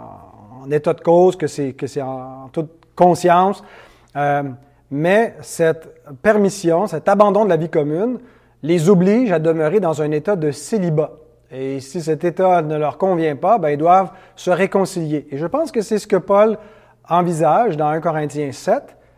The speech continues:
dix et onze. « À ceux qui sont mariés, j'ordonne, non pas moi, mais le Seigneur, que la femme ne se sépare point de son mari. Si elle est séparée, entendre par là, si elle s'est divorcée, qu'elle demeure sans se marier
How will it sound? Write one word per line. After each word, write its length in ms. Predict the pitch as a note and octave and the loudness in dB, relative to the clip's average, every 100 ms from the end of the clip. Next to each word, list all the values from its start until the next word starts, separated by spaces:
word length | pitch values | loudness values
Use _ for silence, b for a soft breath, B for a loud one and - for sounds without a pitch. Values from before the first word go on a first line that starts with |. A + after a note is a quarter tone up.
| b | b
dix 340 | C3 E3+ F#3 | -4 -2 -2
et 100 | F#3+ | -2
onze. « 340 | F#3+ E3 A#2 - b b b - | -4 -6 -10 -18 b b b -10
À 100 | C#3 | -10
ceux 220 | - A#3 | 0 -2
qui 140 | - | 0
sont 160 | - F#3 | -4 0
mariés, 460 | F3 D3+ E3 A#3+ F#3 | 0 0 0 0 0
j'ordonne, 680 | D3+ E3+ D#3 F3 F3+ D3+ | 2 2 2 2 2 2
non 160 | E3+ A3 | -2 0
pas 180 | F3+ D#3 | 0 0
moi, 360 | D3+ D#3 A3 | 0 -2 0
mais 120 | F3+ | 0
le 120 | D#3 D3+ | 0 -2
Seigneur, 680 | - G3 D#3+ C3 D#3 G#3 B B B | -2 -4 -2 -4 -4 -6 B B B
que 80 | D3 | -6
la 160 | C#3 A#2 | -6 -6
femme 340 | - D3 A3 | -4 -4 -2
ne 80 | E3+ | -4
se 160 | - | -6
sépare 460 | C#3+ G3+ G3 F3 - | -4 -4 -2 -4 -4
point 200 | F3 F#3+ | -6 -4
de 100 | D#3 | -4
son 200 | - D3 | -6 -8
mari. 320 | C#3 B2+ A2+ b b b b | -8 -10 -14 b b b b
Si 240 | - - A#3+ | -14 -2 4
elle 160 | C4 | 4
est 80 | C4 | 4
séparée, 640 | - C4+ B3 G#3+ G3+ E3 - - D3+ | 2 2 4 4 4 -2 -6 -18 -8
entendre 400 | D3+ D3+ A#3+ F#3+ | -2 0 0 0
par 160 | F3 | 0
là, 120 | G#3+ | 0
si 240 | B3+ - G#3 | -2 -2 0
elle 140 | G3 | 0
s'est 160 | F#3 G3 | -2 -6
divorcée, 760 | D3+ B3+ C4 - - C4 - b b b b b b - | -4 0 0 0 -4 -6 -6 b b b b b b -6
qu'elle 200 | D3+ D3+ | -2 4
demeure 380 | F#3+ A#3 B3+ | 4 6 4
sans 200 | - G#3+ | 2 -4
se 160 | G3+ G3+ | 0 0
marier 800 | F#3 E3+ E3+ C3+ D3+ G3 B3+ | 2 2 0 0 0 2 0